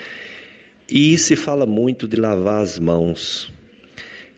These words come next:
é, para, porque a gente, às vezes, coça os olhos, o nariz, et cetera. Então, qual a melhor maneira de realmente se precaver para não pegar esse vírus?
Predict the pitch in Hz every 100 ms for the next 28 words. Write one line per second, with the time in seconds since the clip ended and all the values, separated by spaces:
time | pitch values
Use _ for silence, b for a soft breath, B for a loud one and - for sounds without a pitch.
0 | _ - 87 78 78 - 87 85 82 -
1 | - 85 80 85 80 85 80 76 73 87
2 | 80 - - 85 - 82 78 73 92 110
3 | 92 82 76 76 82 76 71 76 95 85
4 | 76 78 - - 85 85 82 82 - B
5 | B B B B B B - 131 - 147
6 | 143 - - - _ _ - - _ 196
7 | 190 190 180 151 170 170 170 143 120 127
8 | 131 131 123 - 120 123 107 123 110 98
9 | 104 98 - - - - 123 - 107 80
10 | 80 82 - - 85 80 87 113 - 95
11 | 80 90 90 - 95 92 87 80 - -